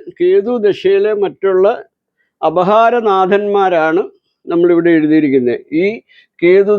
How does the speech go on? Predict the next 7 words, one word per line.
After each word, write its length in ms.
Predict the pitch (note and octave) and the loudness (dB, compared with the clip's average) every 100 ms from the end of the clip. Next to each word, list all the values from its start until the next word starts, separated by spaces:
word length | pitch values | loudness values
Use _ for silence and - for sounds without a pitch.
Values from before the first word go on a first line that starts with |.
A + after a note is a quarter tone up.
| F#3 | 0
ദശ 200 | F3+ - B3 - _ - D3+ | -2 -2 -4 -6 _ -6 -2
ബാക്കി 300 | D#3+ D#3 F#3+ F3 | -2 -2 -2 0
ഇതെല്ലാം 400 | F3+ F3+ G3+ A3 - - | 0 0 0 -2 -4 -4
അപഹാരനാഥന്മാരായിട്ട് 1500 | D#3+ E3 F3 F#3+ G3 F#3 E3+ E3 F3 F3+ E3+ E3+ E3+ D#3+ - - | 0 2 2 2 2 0 0 -2 -2 0 0 2 0 -2 -6 -2
ഇവിടെ 220 | D#3+ D#3 D3+ | 0 2 2
വരും. 200 | A#2+ G#2+ - _ _ _ _ _ _ _ _ _ _ E3 | 0 -2 -12 _ _ _ _ _ _ _ _ _ _ 0
ദശാകാലം 720 | F#3+ - B3 B3 C4 C4 C4 | 0 2 0 2 2 0 0